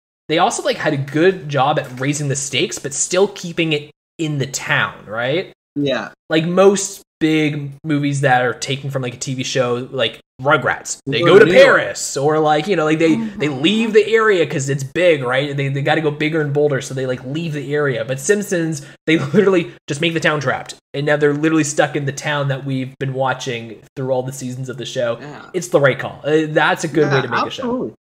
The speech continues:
Speaker 1: Yeah.
Speaker 2: Much like Harry Potter, Simpsons' setting of Springfield, U S A, is so, it's such an important part of the show.
Speaker 1: Yeah.
Speaker 2: That when you remove it from there, it, it would lose a lot of its, you know, magic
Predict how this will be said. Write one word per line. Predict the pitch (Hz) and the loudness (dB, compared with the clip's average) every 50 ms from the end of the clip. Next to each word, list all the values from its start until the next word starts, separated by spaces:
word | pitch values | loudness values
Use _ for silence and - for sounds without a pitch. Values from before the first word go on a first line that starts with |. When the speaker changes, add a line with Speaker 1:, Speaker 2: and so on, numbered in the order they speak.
| _ _ _ _ - | _ _ _ _ -10
Speaker 1:
Yeah. | 139 160 | -6 -2
Speaker 2:
Much | 185 226 254 254 | -2 -2 -2 0
like | 294 294 277 240 - | -2 -2 -2 -2 -2
Harry | 233 233 233 233 220 | -2 -2 -2 -2 -4
Potter, | 226 - 233 233 208 160 123 113 | -4 -2 0 0 0 0 -2 -4
Simpsons' | - - 196 226 226 - 269 247 233 220 214 208 - - - | -6 -8 -8 -8 -8 -8 -8 -8 -6 -4 -6 -6 -8 -12 -16
setting | - - 170 185 185 175 147 | -8 -4 -2 -2 -2 -2 -4
of | 135 123 - | -6 -8 -10
Springfield, | - - - 156 175 196 196 185 - - 165 151 143 123 107 107 107 - 143 | -14 -14 -8 -4 -4 -2 -4 -4 -6 -8 -6 -4 -4 -4 -6 -8 -10 -8 -4
U | 156 156 156 | -2 -2 -2
S | 143 139 - - | -2 -4 -6 -10
A, | 151 170 165 | -10 -8 -8
is | 131 113 113 - | -10 -10 -12 -14
so, | - - 165 160 160 156 | -12 -8 -6 -4 -2 -2
it's | 131 139 | -4 -4
such | 143 214 214 208 | -6 -6 -6 -6
an | 185 | -6
important | 160 - 185 170 135 139 | -4 -4 -4 -4 -4 -4
part | - 170 175 | -4 -2 -2
of | 151 120 | -2 -4
the | 113 | -8
show. | - - 175 190 185 - - - _ _ _ _ - | -12 -12 -12 -12 -12 -12 -16 -20 _ _ _ _ -14
Speaker 1:
Yeah. | 104 98 - - _ _ - | -14 -14 -14 -16 _ _ -2
Speaker 2:
That | - 143 139 127 - - 165 | 0 0 0 0 -2 -4 -4
when | 175 180 | -2 0
you | 180 175 | 2 2
remove | 170 165 170 214 262 269 | 2 2 2 2 2 0
it | 208 160 | 0 -2
from | - 180 151 139 | -2 -4 -2 -2
there, | 135 131 127 131 | 0 0 0 0
it, | 139 143 143 151 | 0 0 -2 -2
it | |
would | 160 160 160 180 180 160 | -2 -2 -2 -4 -4 -4
lose | 180 202 175 | -4 -4 -4
a | 175 | -4
lot | 143 139 143 147 | -4 -2 0 -2
of | 139 127 | -2 -2
its, | 107 - - - - - | -6 -14 -16 -20 -18 -14
you | - 131 123 | -10 -10 -8
know, | 113 107 110 | -8 -8 -8
magic | 117 139 143 156 151 135 135 | -6 -4 -4 -4 -6 -8 -14